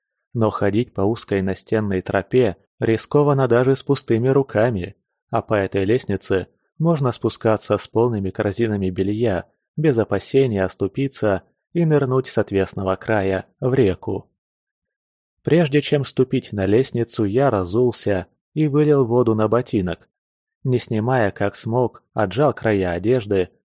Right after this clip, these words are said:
снова обулся, попрыгал на месте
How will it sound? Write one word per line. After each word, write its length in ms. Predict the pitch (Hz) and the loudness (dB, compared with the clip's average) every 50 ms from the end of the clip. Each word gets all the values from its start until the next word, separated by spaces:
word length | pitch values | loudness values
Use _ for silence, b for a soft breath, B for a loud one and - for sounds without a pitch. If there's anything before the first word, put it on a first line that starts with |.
| _ _ _ | _ _ _
снова 420 | - - 139 151 160 123 95 90 | -8 -4 -2 -2 0 0 -2 -2
обулся, 640 | 90 90 92 117 127 123 - - - 101 98 90 - _ _ _ _ | -4 -2 2 2 2 2 2 0 0 0 0 0 -2 _ _ _ _
попрыгал 520 | - 113 104 - - 151 139 107 98 92 92 | -2 -2 -2 -2 -2 -2 0 0 0 0 0
на 120 | 92 92 | -2 -2
месте 500 | 101 123 135 131 - - 107 98 92 - | -2 -2 -2 -4 -4 -2 0 0 0 0